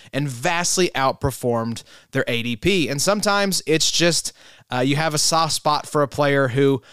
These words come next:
maybe you planted a flag on and they came up big for you. But what we're gonna do here is we're going to go pick by pick. We're going to hear from each analyst discussing their choice for I D P M V P and why they selected that player. So let's jump right in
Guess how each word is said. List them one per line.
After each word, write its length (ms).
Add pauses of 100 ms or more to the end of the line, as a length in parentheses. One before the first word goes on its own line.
(140)
maybe 320
you 320
planted 400
a 40
flag 440
on 200
and 80
they 120
came 260
up 180
big 200
for 200
you. 220 (220)
But 80
what 100
we're 80
gonna 200
do 200
here 220
is 200
we're 120
going 260
to 80
go 380 (360)
pick 440
by 280
pick. 400
We're 160
going 260
to 60
hear 280
from 240
each 320
analyst 440 (280)
discussing 640
their 180
choice 440
for 200
I 140
D 140
P 420
M 160
V 160
P 380 (240)
and 120
why 160
they 120
selected 380
that 180
player. 240
So 140
let's 200
jump 320
right 180
in 320